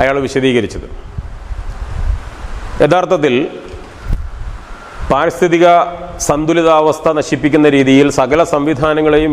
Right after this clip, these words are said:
വെല്ലുവിളിച്ചുകൊണ്ട് അവിടെ ഒരു ക്വാറി പ്രവർത്തിക്കുന്നതിനെതിരെയാണ് ഞങ്ങൾ പ്രക്ഷോഭം ആരംഭിച്ചിട്ടുള്ളത്. ഒരു സൂചന എന്നുള്ള നിലയ്ക്ക് ആ ക്വാറിയിലേക്ക് മാർച്ച് നടത്തി.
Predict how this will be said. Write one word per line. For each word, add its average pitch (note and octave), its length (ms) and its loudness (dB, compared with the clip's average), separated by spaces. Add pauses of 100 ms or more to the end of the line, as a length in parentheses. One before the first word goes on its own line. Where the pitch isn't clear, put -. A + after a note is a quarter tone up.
വെല്ലുവിളിച്ചുകൊണ്ട് C#3+ 760 4 (1500)
അവിടെ E3 240 2
ഒരു - 180 0
ക്വാറി E3+ 340 6
പ്രവർത്തിക്കുന്നതിനെതിരെയാണ് D#3 1160 4 (1300)
ഞങ്ങൾ D#3+ 240 4
പ്രക്ഷോഭം E3+ 460 2
ആരംഭിച്ചിട്ടുള്ളത്. A#2 580 -2 (1300)
ഒരു F#3 180 4
സൂചന F#3 260 6 (1000)
എന്നുള്ള E3 300 4
നിലയ്ക്ക് D3 320 4 (1500)
ആ - 20 4 (120)
ക്വാറിയിലേക്ക് D#3+ 560 4
മാർച്ച് D3 260 0
നടത്തി. C#3+ 260 2